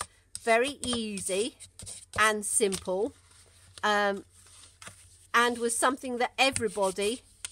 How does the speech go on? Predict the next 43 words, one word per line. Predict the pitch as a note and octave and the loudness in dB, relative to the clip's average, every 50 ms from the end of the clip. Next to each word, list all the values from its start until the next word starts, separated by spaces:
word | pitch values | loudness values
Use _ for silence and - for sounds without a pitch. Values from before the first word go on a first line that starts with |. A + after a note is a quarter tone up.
| - - - - - - - | -16 -18 -20 -20 -18 -12 -8
would | G#3+ G#3 F#3+ - | -8 -8 -6 -4
be | G#3+ G#3 | -2 0
able | G#3+ G#3 G3+ G3 G3 | 0 0 0 -2 -4
to | G3 - A#3+ | -6 -6 -4
have | A#3 G#3+ G3 G3 | -2 -2 -2 -2
a | G3 | -2
go | - F#3+ E3+ E3 | 0 0 0 0
at. | E3 D#3+ D3 - - - G3+ | 0 -2 -4 -4 -8 -4 0
Right, | G#3 A3+ A#3+ - - - | 2 2 2 2 0 0
now | G#3 G3+ G#3 | 0 0 0
we | G3+ G#3+ G3 | 0 -2 -6
do | - - C4+ C#4 C#4 | -6 -6 -4 -4 -4
need | C4+ C4 B3+ B3 A#3 - | -4 -4 -6 -6 -8 -8
to | - - | -8 -8
fold | - - - B3+ A#3+ A#3 A3+ A3 - | -8 -4 0 0 2 2 0 0 0
in | A3+ A3 G#3+ G#3+ | -2 -2 0 0
these | G#3+ G#3+ G#3+ G#3 - | -2 -4 -4 -6 -10
little | G3+ - G#3 | -10 -10 -10
tab | G3 - - - G3+ G3 F#3 - | -12 -8 -4 -4 -4 -4 -4 -6
pieces. | - A3 G#3 G#3 - - D#4 G#4 G#4 - - - _ _ _ _ _ - - - - - - - - _ _ | -8 -6 -6 -6 -6 -4 -4 -4 -4 -4 -8 -16 _ _ _ _ _ -20 -20 -20 -20 -20 -20 -20 -20 _ _
So | - - - - G3 G3 F#3+ - - | -16 -10 -6 -4 -2 -2 -4 -4 -8
again, | F#3 - - A3 A3+ A#3 A#3 A#3+ A#3+ - | -6 -2 0 2 4 4 4 2 0 0
I'm | - F#3 F#3+ G3+ | -4 -6 -4 -2
not | A3 A3+ - - | -2 -2 -2 -4
even | A3+ A3+ A3+ A3+ A3 | -6 -8 -10 -10 -8
doing | G#3+ A3 A3 G#3+ | -6 -4 -4 -2
my | A3 G#3+ A3 | -4 -6 -6
fingers, | - - A3+ A3+ A3+ A3 A3 - | -6 -6 -6 -4 -2 -4 -4 -4
I'm | G3+ G3 G3 | -6 -6 -6
doing | G3 G#3 G#3 G#3 G#3 | -8 -8 -6 -6 -6
it | G#3 - | -6 -6
with | - G#3 - | -8 -8 -6
my | G#3 G#3 G3+ | -6 -6 -6
bone | G3 - A3+ A3+ A3+ A#3 A3+ | -2 0 0 0 0 -2 -4
folder | - A#3 A3 A3 A3 G#3 A3 - | -4 -2 -2 -2 -2 -4 -6 -8
each | - G3+ G3 - - - - | -8 -10 -10 -10 -14 -14 -8
time | - - C4+ C4 C4 B3+ C4 C4 C4 C4+ C#4 - _ _ _ _ - - - - - - - | -2 0 2 4 4 4 2 0 0 -2 -6 -8 _ _ _ _ -20 -20 -20 -20 -20 -18 -16
because | G3 - - G#3+ G#3 - | -14 -8 -6 -6 -6 -6
we | G#3 G3 | -6 -4
want | F#3+ G#3 G#3 F#3+ - | -2 -2 -2 -2 -4
these | - G3 G3 - - | -6 -8 -8 -6 -4
nice, | G#3 G#3+ G#3+ G#3+ G#3+ G#3+ - - - - - _ _ _ _ _ _ | -2 0 0 0 0 -2 -4 -8 -10 -12 -14 _ _ _ _ _ _
strong | - - - - - - - G#3+ G#3 G#3 G3+ G3+ G3 G3 | -18 -14 -14 -12 -10 -8 -4 0 2 2 2 2 0 -2